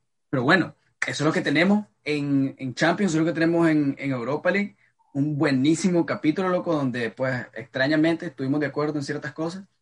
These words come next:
No se me ha olvidado el, el, el, el chiste que hiciste con lo de cuartos, pero vamos a ver cómo resolvemos esto, Rogelio. ¿Qué es lo que viene en, en el, este fin de semana, loco? Para lo, para la gente que quiere ver fútbol,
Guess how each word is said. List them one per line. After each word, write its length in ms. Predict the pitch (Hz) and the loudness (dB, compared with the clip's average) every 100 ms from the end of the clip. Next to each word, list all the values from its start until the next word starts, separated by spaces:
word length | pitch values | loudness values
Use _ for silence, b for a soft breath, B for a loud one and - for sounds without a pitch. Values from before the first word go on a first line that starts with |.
| _ _ | _ _
No 140 | - 156 | -4 -2
se 80 | 170 | 0
me 80 | |
ha 20 | 175 | 0
olvidado 460 | 156 147 147 156 | 2 2 4 4
el, 200 | 151 139 | 2 -2
el, 280 | 131 127 107 | -4 -8 -8
el, 280 | 120 110 101 | -10 -10 -10
el 140 | 113 123 | -12 -2
chiste 480 | 160 165 - 170 | 0 0 -4 -8
que 100 | - | -6
hiciste 520 | 120 - 156 151 170 160 | -6 -4 -4 -4 -8 -8
con 160 | 131 | -6
lo 80 | 120 | -6
de 120 | 113 | -6
cuartos, 400 | 127 139 151 180 | -4 -4 -6 -8
pero 640 | 135 127 113 101 90 - _ _ _ _ _ - | -6 -4 -4 -8 -12 -18 _ _ _ _ _ -6
vamos 320 | 147 170 170 | -2 0 2
a 40 | |
ver 100 | 170 | 0
cómo 180 | 175 165 | 0 0
resolvemos 500 | 165 139 123 151 151 | -2 -4 -2 -2 0
esto, 500 | 165 160 101 98 - _ _ _ _ | -2 -4 -10 -12 -14 _ _ _ _
Rogelio. 440 | 139 127 113 95 - _ _ | -10 -6 -6 -6 -12 _ _
¿Qué 100 | 202 | 0
es 60 | 226 | 0
lo 80 | |
que 140 | 220 226 | 2 2
viene 240 | 233 220 | 2 0
en, 200 | 220 208 | 0 -2
en 120 | 196 208 | -2 -2
el, 120 | 196 - | -2 -2
este 240 | 208 220 | -4 -2
fin 140 | 208 220 | -4 -4
de 80 | 214 | -2
semana, 400 | 214 160 107 95 | -2 -2 -2 -6
loco? 240 | 92 - | -10 -10
Para 200 | 117 120 | -6 -6
lo, 240 | 120 123 b b b - | -6 -10 b b b -6
para 140 | 135 | -2
la 60 | 143 | -2
gente 180 | 320 | -2
que 120 | 185 - | -6 -4
quiere 200 | 208 202 | -2 0
ver 140 | 196 | -2
fútbol, 540 | 185 160 185 202 214 | -4 -2 -2 0 -2